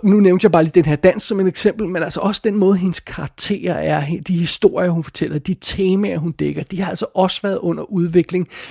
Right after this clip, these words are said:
lige, lige siden hun begyndte at skrive sine egne, øh, teaterstykker, og, og, og de har så været de her ti, ti, tyve år undervejs, <laughs> før hun,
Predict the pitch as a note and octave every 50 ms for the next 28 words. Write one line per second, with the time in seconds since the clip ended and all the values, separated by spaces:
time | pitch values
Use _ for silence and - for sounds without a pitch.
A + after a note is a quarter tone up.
0 | - - E3+ D#3 D#3+ F#3+ F#3+ G3+ G3+ F3+ - - F3+ G3 G#3+ G3+ - - F#3+ F3+
1 | E3+ E3+ D#3 D3+ D3 E3 - - - - - E3 E3 D#3+ - F3 - - C#3+ -
2 | - - E3 D#3+ D3 - - - - - - E3+ D3+ - - D#3 D#3 - E3 D#3
3 | - F3 D#3 D#3+ D#3+ D#3 D#3+ D3 C#3+ D3+ D3 - - E3 D#3 - D#3+ D3+ - F3+
4 | E3 D#3+ - E3+ D3+ D3 C3+ C#3+ C#3 C#3 - F3+ D#3+ D3 - - - F#3 D3 -
5 | _ - G3+ D3 - G3 F#3+ F3+ E3 E3 D#3 D#3 D3+ D3 D3 D#3 D#3 - - -
6 | F3+ - - F#3